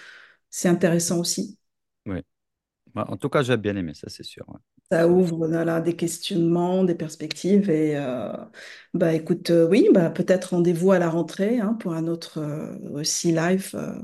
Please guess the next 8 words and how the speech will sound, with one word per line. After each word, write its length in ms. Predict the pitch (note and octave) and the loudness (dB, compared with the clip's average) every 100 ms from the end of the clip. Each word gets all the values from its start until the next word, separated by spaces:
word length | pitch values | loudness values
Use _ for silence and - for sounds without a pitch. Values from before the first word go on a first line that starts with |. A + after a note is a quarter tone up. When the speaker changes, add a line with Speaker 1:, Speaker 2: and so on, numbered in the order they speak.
| - _ _ _ _ - | -16 _ _ _ _ -12
Speaker 2:
Mhm. 240 | F2 F#3+ | -2 0
Speaker 1:
avec 200 | E3+ - | 0 -2
grand 120 | G#3 | -4
plaisir. 480 | G3+ G#3 F#3 E3 A3+ A#3+ _ _ - | 2 2 4 0 -2 -6 _ _ -8
C'est 100 | F#3+ | -2
un 80 | E3+ | -2
sujet, 560 | - D#3+ D3+ E3+ F#3 | -2 -2 0 0 0
euh, 320 | D3 C3+ - | -4 -6 -10